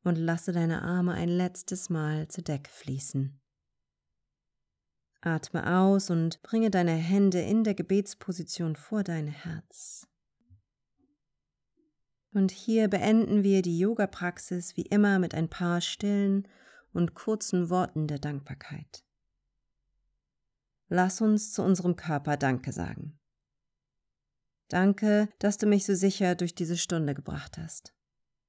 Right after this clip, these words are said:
Danke, dass du mich alltäglich begleitest. Und danke, dass du mir immer ein Zuhause bleibst, egal was auch passiert. Mit ganz viel Liebe und Respekt.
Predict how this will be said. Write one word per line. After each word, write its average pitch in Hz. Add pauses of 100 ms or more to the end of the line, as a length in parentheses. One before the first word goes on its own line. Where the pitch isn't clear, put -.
(320)
Danke, 208 (120)
dass 190
du 196
mich 180
alltäglich 196
begleitest. 147 (920)
Und 180
danke, 196 (420)
dass 202
du 208
mir 196
immer 202
ein 170
Zuhause 160
bleibst, 147 (220)
egal 170
was 185
auch 139
passiert. - (2000)
Mit 190
ganz 202
viel 220
Liebe 190
und 151
Respekt. -